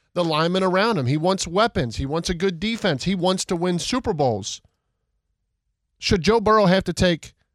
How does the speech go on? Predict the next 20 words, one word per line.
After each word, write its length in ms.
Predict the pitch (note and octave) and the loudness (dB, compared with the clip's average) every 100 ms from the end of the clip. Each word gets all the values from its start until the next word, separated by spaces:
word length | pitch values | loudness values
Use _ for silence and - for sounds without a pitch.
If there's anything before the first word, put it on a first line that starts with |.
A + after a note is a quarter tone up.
| _ _ _ - | _ _ _ -2
a 120 | E3 | -2
team-friendly 680 | - - F3+ E3 E3+ D#3 D3 | 2 2 2 0 0 2 0
deal? 220 | C#3 G#2+ | 0 0
Will 280 | C#3 B3+ C#4 | 0 0 0
Joe 260 | F#3 G3+ | 2 2
Burrow 460 | E3 D#3 C#3 B2+ A#2 - _ _ _ _ | 2 2 4 2 -2 -8 _ _ _ _
take 200 | - E3+ | 0 0
a 60 | D3+ | 0
team-friendly 520 | - D#3 C#3 C#3 B2+ | 0 0 0 0 0
deal? 180 | A#2 A2 | 0 2
Austin, 300 | C3+ D#3+ E3+ | 2 0 0
you 100 | F#3+ | 2
made 180 | F#3 E3+ | 2 2
the, 140 | E3 | 0
the 140 | D3 | 0
point 320 | C#3 F3 E3+ D3+ | 0 0 2 2
earlier 260 | D#3+ D#3 | 2 2
in 80 | D3 | 2
the 80 | C#3 | 0
week. 340 | F3+ G3 - | 0 0 -4